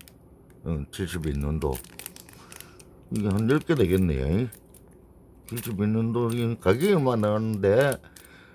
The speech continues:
근데 이거 상태에 따라서 가격이 틀려요. 응? 무조건 뭐, 뭐, 어, 그, 뭐, 뭐,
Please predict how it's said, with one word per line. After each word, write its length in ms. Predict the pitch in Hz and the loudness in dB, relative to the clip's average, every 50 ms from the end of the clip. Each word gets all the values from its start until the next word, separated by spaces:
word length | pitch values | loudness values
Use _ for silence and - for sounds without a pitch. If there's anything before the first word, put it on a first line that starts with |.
| - - - | -20 -20 -2
근데 480 | - 180 165 147 135 135 123 117 113 113 | 0 0 2 4 4 6 6 6 4 2
이거 560 | 107 107 123 131 135 117 113 107 95 78 - - | 0 -2 2 4 4 4 6 4 0 -2 -6 -8
상태에 360 | - - 127 143 147 233 233 165 | -6 -2 -2 4 6 6 6 6
따라서 400 | 151 160 160 156 147 110 - - - | 4 0 2 2 2 2 0 -2 -4
가격이 380 | - 80 87 101 127 175 165 156 - | -4 -4 -4 -2 0 0 0 0 -2
틀려요. 540 | - 175 190 185 175 151 92 64 57 57 - - - _ - - - - - - - - - | 0 2 2 4 4 2 2 0 -2 -6 -12 -16 -20 _ -20 -20 -14 -12 -12 -12 -12 -10 -8
응? 180 | 90 110 - - - - - - - - - - - - - - | -6 -6 -6 -8 -14 -20 -20 -20 -20 -20 -20 -20 -20 -20 -12 -4
무조건 520 | 92 90 107 139 196 190 - 151 113 101 101 | -2 0 4 6 6 6 6 2 0 2 2
뭐, 200 | 98 92 95 92 | 2 2 2 2
뭐, 180 | 90 85 85 | 2 2 0
어, 580 | 85 82 80 76 67 98 117 120 80 - 80 - - - - _ _ - - - - - _ _ _ _ - - - - - - - - - 107 110 - - - - - - - _ | 0 0 -2 0 0 2 2 2 0 -2 -8 -16 -20 -20 -20 _ _ -20 -20 -20 -20 -20 _ _ _ _ -20 -18 -16 -14 -14 -14 -16 -16 -14 -12 -12 -12 -14 -20 -20 -20 -20 -8 _
그, 360 | - 92 92 92 92 90 85 78 | 2 4 6 6 4 4 2 0
뭐, 240 | 82 87 85 85 80 | -2 -2 -2 -2 -2
뭐, 320 | 82 82 80 71 53 - | -4 -4 -6 -6 -8 -10